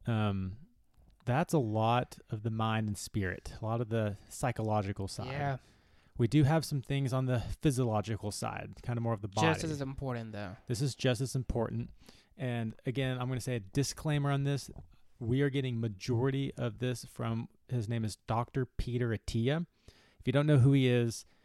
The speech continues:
Speaker 1: you should really check out his content. Again, it's Doctor Peta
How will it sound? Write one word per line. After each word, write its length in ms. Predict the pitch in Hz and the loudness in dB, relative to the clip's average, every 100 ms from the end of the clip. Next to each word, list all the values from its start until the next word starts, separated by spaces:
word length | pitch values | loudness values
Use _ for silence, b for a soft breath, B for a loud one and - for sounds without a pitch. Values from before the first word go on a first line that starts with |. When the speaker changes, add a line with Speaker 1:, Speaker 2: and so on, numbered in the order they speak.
| b b | b b
Speaker 1:
you 80 | 117 | -8
should 200 | 113 101 | -6 -2
really 240 | 131 139 | 0 2
check 260 | - 127 123 | 0 -2 0
out 120 | 117 | 0
his 100 | 113 | 0
content. 480 | - 107 110 110 104 | -2 -2 -2 -2 -4
Again, 220 | 98 110 | -2 -2
it's 160 | 101 - | -4 -6
Doctor 480 | 110 110 - 127 | -2 -2 -2 -6
Peta 520 | 117 - 123 127 131 | -4 -4 0 0 0